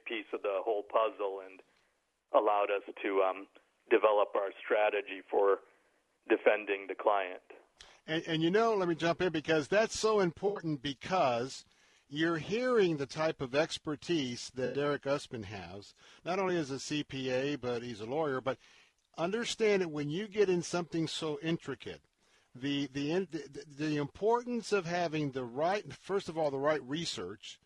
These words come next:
Speaker 2: uh, defending your position, but also the process for identifying that right person, uh, or persons, and to develop that expert testimony, and you can see how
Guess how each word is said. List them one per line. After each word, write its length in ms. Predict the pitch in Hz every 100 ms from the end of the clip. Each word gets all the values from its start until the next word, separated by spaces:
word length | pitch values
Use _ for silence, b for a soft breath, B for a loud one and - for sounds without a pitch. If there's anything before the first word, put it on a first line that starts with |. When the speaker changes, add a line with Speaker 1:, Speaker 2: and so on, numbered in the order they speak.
| b b b b
Speaker 2:
uh, 540 | 117 113 113 113 110 110
defending 420 | 120 117 160 147 139
your 180 | 139
position, 640 | - 139 117 104 - 101 104
but 120 | 139
also 640 | 160 208 202 196 180 175 - b b
the 200 | 117 139
process 580 | - 165 175 165 165 160
for 220 | - 147
identifying 720 | 131 120 175 190 180 170 160
that 200 | 151 147
right 300 | 135 139 135
person, 500 | - 127 113 - 135 b b b b
uh, 60 | 123 139
or 140 | 139
persons, 600 | - 156 156 - 127 123 -
and 180 | 143 143
to 60 | 135
develop 480 | 131 156 170 170 -
that 180 | 147 -
expert 580 | 156 151 - 156 147 -
testimony, 800 | - 185 - - 143 123 117 120 b b b
and 140 | 135
you 100 | 156
can 180 | - 151
see 260 | - 170 156
how 220 | 143